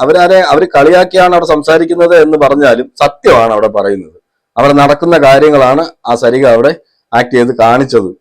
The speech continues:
അത് കണ്ടപ്പോ എനിക്ക് നല്ല ചിരി വന്നു കേട്ടോ. എന്ന് വെച്ചാൽ അവർക്കെല്ലാം ഇതെല്ലാം മനസ്സിലാവുന്നുണ്ടല്ലോ, അവർക്കെങ്കിലും മനസ്സിലാവുന്നുണ്ടല്ലോ. ബിഗ്, ബിഗ് ബോസ് ഇപ്പൊ മനസ്സിൽ വിചാരിക്കുന്നത് എങ്ങനെ ഇതിനെ ഇറക്കി വിടാം, ഇവരെ എങ്ങനെ നമുക്ക് വെളിയിൽ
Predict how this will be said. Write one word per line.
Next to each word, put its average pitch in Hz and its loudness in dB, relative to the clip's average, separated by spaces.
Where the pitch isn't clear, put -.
അത് 117 -2
കണ്ടപ്പോ 139 0
എനിക്ക് 143 0
നല്ല 160 2
ചിരി 143 0
വന്നു 123 0
കേട്ടോ. 117 0
എന്ന് 135 -2
വെച്ചാൽ 151 -4
അവർക്കെല്ലാം 196 -6
ഇതെല്ലാം 208 -6
മനസ്സിലാവുന്നുണ്ടല്ലോ, 202 0
അവർക്കെങ്കിലും 185 -2
മനസ്സിലാവുന്നുണ്ടല്ലോ. 160 0
ബിഗ്, 127 -12
ബിഗ് 139 -4
ബോസ് 214 2
ഇപ്പൊ 196 2
മനസ്സിൽ 160 2
വിചാരിക്കുന്നത് 139 0
എങ്ങനെ 190 0
ഇതിനെ 160 2
ഇറക്കി 143 -2
വിടാം, 123 2
ഇവരെ 160 2
എങ്ങനെ 180 2
നമുക്ക് 160 0
വെളിയിൽ 156 2